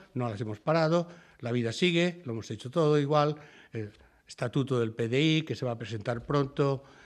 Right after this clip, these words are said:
eh, bueno, se va a presentar al trámite parlamentario, que es un trámite que tardará varios siglos, pero bueno, se va, se va a presentar,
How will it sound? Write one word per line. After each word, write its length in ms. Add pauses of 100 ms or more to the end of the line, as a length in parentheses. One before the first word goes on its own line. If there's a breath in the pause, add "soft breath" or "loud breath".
(140)
eh, 220
bueno, 180
se 80
va 100
a 40
presentar 480
al 220
trámite 480
parlamentario, 720
que 320
es 40
un 140
trámite 460
que 80
tardará 580
varios 300
siglos, 340 (240 loud breath)
pero 160
bueno, 180 (140)
se 160
va, 220
se 100
va 100
a 60
presentar, 560